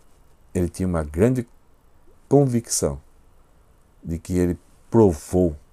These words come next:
da divindade de Jesus, viu a manifestação da divindade de Jesus. Que é a autoridade de Jesus?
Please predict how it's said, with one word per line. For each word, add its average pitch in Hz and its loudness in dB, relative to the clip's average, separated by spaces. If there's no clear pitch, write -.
da 82 -4
divindade 73 -6
de - -20
Jesus, 69 -12
viu 85 0
a 78 -6
manifestação 80 -4
da 76 -8
divindade 73 -8
de 71 -18
Jesus. 67 -16
Que 190 2
é 175 6
a 160 4
autoridade 95 2
de - -12
Jesus? 78 -6